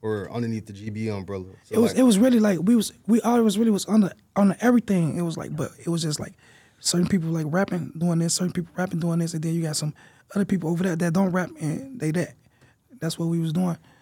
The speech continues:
Speaker 2: So shit, we had the rappers in G B E and we had the rappers in O T F. That's how we was doing it.
Speaker 1: And who would you consider, like, the original G B E rappers?
Speaker 2: It was just really, I really say, like, shit,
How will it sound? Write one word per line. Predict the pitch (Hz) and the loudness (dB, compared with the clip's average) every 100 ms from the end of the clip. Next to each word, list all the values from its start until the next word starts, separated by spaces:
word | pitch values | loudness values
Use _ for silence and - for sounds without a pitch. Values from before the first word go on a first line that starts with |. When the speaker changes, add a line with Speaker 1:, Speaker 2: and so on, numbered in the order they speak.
| _ | _
Speaker 2:
So | - 165 | -6 -2
shit, | - 175 160 - - - _ _ _ _ - | 2 2 0 -4 -14 -20 _ _ _ _ -2
we | 190 | 0
had | 175 | 0
the | 165 | 0
rappers | 190 202 190 | 0 2 2
in | 190 | 4
G | 196 | 4
B | 190 185 | 2 2
E | |
and | 180 | 2
we | |
had | 180 170 | 0 -2
the | 175 | -2
rappers | 180 175 | -2 -2
in | 165 | -2
O | 170 | -2
T | - 180 | -4 -4
F. | 156 - | -6 -6
That's | 156 - | -6 -4
how | 170 | -2
we | 170 | -2
was | 165 | -2
doing | 160 202 175 | 0 2 2
it. | - _ _ _ _ | -2 _ _ _ _
Speaker 1:
And | 120 | -2
who | 131 147 | 2 4
would | 139 | 2
you | 135 | 0
consider, | 127 - 123 | -2 -2 -2
like, | 120 110 | -2 -2
the | 110 | -4
original | 113 113 110 | -2 -2 -4
G | 104 113 | -6 -6
B | 113 123 | -2 -2
E | 110 | -2
rappers? | 104 95 _ _ _ _ | -4 -6 _ _ _ _
Speaker 2:
It | 220 | 2
was | 226 | 4
just | 220 180 | 4 4
really, | 277 262 | 6 4
I | - 277 | 4 4
really | 269 285 | 6 6
say, | - 226 | 6 6
like, | 208 185 | 4 4
shit, | - 208 175 151 | 2 4 4 2